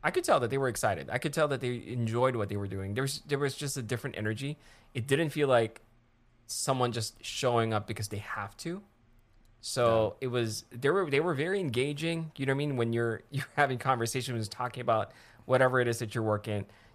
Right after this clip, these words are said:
Speaker 1: you guys are wor-, working on. And yes, I do remember you took me along for that drive. And I remember, this is, this is a funny story 'cause you're like,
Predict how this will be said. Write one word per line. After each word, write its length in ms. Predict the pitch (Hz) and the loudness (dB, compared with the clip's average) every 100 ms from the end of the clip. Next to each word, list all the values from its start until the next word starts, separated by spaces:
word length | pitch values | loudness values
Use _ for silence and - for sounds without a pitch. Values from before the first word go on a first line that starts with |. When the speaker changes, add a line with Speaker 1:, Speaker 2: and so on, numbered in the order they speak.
| - | -6
Speaker 1:
you 100 | 117 | 2
guys 180 | 110 117 | 2 2
are 60 | |
wor-, 260 | 110 107 110 | 2 2 4
working 320 | 110 113 117 | 2 2 0
on. 200 | 104 104 | 0 0
And 280 | 117 110 104 | -2 -2 0
yes, 220 | 120 123 | 0 0
I 120 | - 113 | 0 -2
do 160 | 143 | 0
remember 300 | 160 127 123 | 2 2 2
you 180 | 120 123 | 0 0
took 280 | - 170 175 | 0 0 0
me 100 | 160 | 2
along 420 | 131 120 120 107 | 6 8 8 8
for 140 | - 123 | 2 4
that 180 | 110 | 4
drive. 200 | 117 120 | 6 6
And 140 | 113 151 | 6 2
I 200 | - 247 | 6 6
remember, 460 | 269 233 220 185 143 | 8 8 8 8 6
this 160 | 170 | 4
is, 200 | 175 - | 0 -2
this 220 | - 147 | -2 -2
is 120 | 151 131 | -2 -6
a 60 | |
funny 200 | 131 131 | -4 -2
story 260 | 113 131 113 | 0 0 0
'cause 140 | 117 | 0
you're 100 | 120 | 0
like, 220 | 113 107 | 2 0